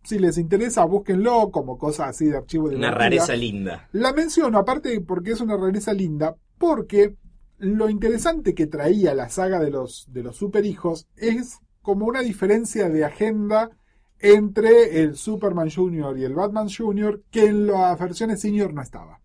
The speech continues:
Speaker 2: Mm.
Speaker 1: ¿no? Es decir, esta cosa de que eran todos amigos y que todos se querían y que todo estaba bárbaro, bueno, como que traía esta disonancia y, como les decíamos, en algún momento de los años setenta.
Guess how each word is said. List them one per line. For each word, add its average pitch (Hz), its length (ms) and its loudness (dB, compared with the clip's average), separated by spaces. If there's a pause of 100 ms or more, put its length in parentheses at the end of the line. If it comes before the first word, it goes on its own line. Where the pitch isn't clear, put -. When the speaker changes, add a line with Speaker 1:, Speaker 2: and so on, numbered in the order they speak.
Speaker 2:
Mm. 80 120 -18 (800)
Speaker 1:
¿no? 185 300 -2 (360)
Es 170 120 2
decir, 180 220 6
esta 208 220 2
cosa 208 200 0
de 170 80 2
que 175 100 2
eran 175 180 2
todos 170 240 -2
amigos 170 560 2
y 123 80 -10
que 123 80 -6
todos 165 320 -2
se 160 100 -2
querían 156 540 2
y 135 80 -8
que 131 120 0
todo 160 240 2
estaba 175 320 2
bárbaro, 233 460 2 (300)
bueno, 202 220 -4
como 214 220 -2
que 220 100 -6
traía 254 460 0
esta 220 180 -4
disonancia 226 640 -2
y, 262 120 -4 (260)
como 160 240 -2
les 160 120 0
decíamos, 113 360 -8
en 131 100 -10
algún 170 160 0
momento 208 400 2
de 170 60 2
los 147 160 -6
años 151 300 -6
setenta. 98 640 -4